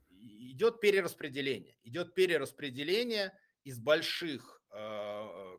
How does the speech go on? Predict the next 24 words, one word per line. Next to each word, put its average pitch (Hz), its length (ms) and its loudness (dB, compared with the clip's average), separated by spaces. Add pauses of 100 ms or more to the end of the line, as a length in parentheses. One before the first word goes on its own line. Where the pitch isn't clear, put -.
(120)
крупных 151 440 -8
центров, 196 500 -2
районных. 135 600 -2
И 139 60 -8
у 139 60 -6
больших 151 500 2
центров, - 460 -2 (760)
э, 107 200 -12
действительно 180 800 -4
риски 160 680 -6
намного 131 600 -4
больше. 214 600 -2 (200)
Как 127 180 -8
я 135 80 2
уже 120 160 -2
сказал, 131 420 -2
это 113 220 -6
и 123 400 -10 (300)
зарубежные 202 580 -2
бренды, 185 640 -4
и 127 260 -8
это, 175 600 0
э, 101 160 -16
кинотеатры. 143 840 0